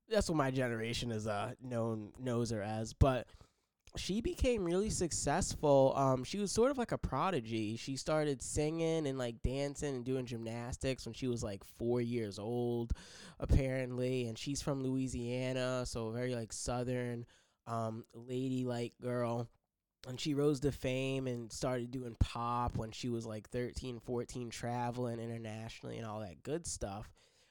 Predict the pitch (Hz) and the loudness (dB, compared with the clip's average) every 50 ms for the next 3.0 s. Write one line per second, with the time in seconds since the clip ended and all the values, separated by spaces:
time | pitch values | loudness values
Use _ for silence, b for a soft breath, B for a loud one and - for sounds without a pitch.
0 | b b b 147 143 143 139 139 139 139 143 - - - 156 156 156 160 165 160 | b b b -2 0 2 2 2 2 0 -2 -4 -6 -4 -2 0 2 2 2 2
1 | 160 151 - 160 147 147 143 131 - 151 156 147 - - 170 156 151 135 135 - | 2 0 0 0 0 0 0 0 0 0 0 2 2 2 2 0 0 -4 -6 -4
2 | - - 143 139 131 131 131 127 123 123 123 127 127 127 131 127 127 127 - | -2 0 0 0 2 0 0 2 0 0 0 0 0 0 0 0 -2 -4 -6